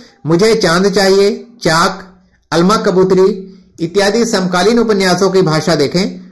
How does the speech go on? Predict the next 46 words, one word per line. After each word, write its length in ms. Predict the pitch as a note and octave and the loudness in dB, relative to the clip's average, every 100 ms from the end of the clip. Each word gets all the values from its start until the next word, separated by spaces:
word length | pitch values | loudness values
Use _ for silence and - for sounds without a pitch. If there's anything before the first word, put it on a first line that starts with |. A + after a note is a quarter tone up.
| - - | -20 -4
तो 200 | F3 F#3 | 0 2
स्पष्ट 400 | F#3 A3+ A#3+ A#3 | 0 0 -2 0
होगा 260 | F#3 D#3+ E3 | 0 0 -2
कि 180 | E3 | -2
भाषा 440 | D3+ C3+ C3 B2+ F3 B3 - - _ _ - | -4 -2 -4 -2 -2 -2 -6 -20 _ _ -4
अप्रौढ़ता 640 | A#3 B3+ G3+ E3 D3 - C#3 | -2 0 0 0 0 -2 -2
से 140 | G#3+ | -2
प्रौढ़ता 440 | G#3+ G3 C3+ - | -2 -2 -2 -2
की 140 | C3+ B2+ | -4 -4
ओर 80 | D#3 | -4
विकासशील 440 | D3+ B2 A2 A2 | -2 -2 -4 -4
होती 240 | G2 F#2 | -6 -8
है। 240 | F2+ - - _ | -12 -14 -20 _
तो 120 | - | -4
ये 140 | E3+ F#3 | -2 0
आधुनिक 420 | D#3 D#3+ F#3+ A3 | 0 0 0 0
समय 200 | G#3+ G#3+ | -2 0
के 100 | G#3+ | 0
जो 120 | G#3 | 0
उपन्यास 380 | G#3 G3 F#3+ F#3 | 0 0 0 -2
है, 100 | G3 | -2
मुझे 220 | D#3+ F3+ | -2 -2
चांद 300 | F#3 E3 E3 | 0 -2 -2
चाहिए, 360 | E3 E3 D#3+ D#3+ | -2 -2 0 0
जरूर 240 | D3 E3+ | 0 0
पढ़ना 260 | E3+ D#3+ E3 | 0 -2 -2
चाहिए 260 | E3+ D#3+ | -2 0
आपको, 260 | D#3+ D3+ D#3+ | 0 -2 -4
सुरेंद्र 320 | D3+ C#3+ D3+ | -2 -2 -2
वर्मा 160 | C#3+ C#3 | -2 -2
जी 100 | C#3 | -4
का 100 | C#3+ | -4
उपन्यास 400 | C3+ C3 B2+ C3 | -4 -4 -4 -6
है। 220 | D#3 - _ _ _ | -8 -12 _ _ _
और 60 | C#3+ | -12
चाक 500 | C#3+ D3+ D3 D#3 - _ _ _ - | -6 -2 0 -2 -6 _ _ _ -8
और 100 | C#3 | -6
अलमा 300 | C3+ C#3+ D#3 | -4 -2 -2
कबूतरी 520 | D#3 C3+ D3+ D3+ D3+ | -2 -2 0 0 -2
मैत्रेयी 340 | C3+ B2 C#3 | -4 -4 -2
पुष्पा 320 | D3 C#3+ - | -2 -4 -4
जी 100 | C#3+ | -4
के 100 | C#3+ | -4
उपन्यास 400 | D3 C#3+ C3+ C#3+ | -4 -4 -4 -6
हैं। 180 | D#3 F3+ - - _ _ - | -6 -10 -14 -20 _ _ -2
तो 360 | F#3+ G3+ F#3+ | 2 2 0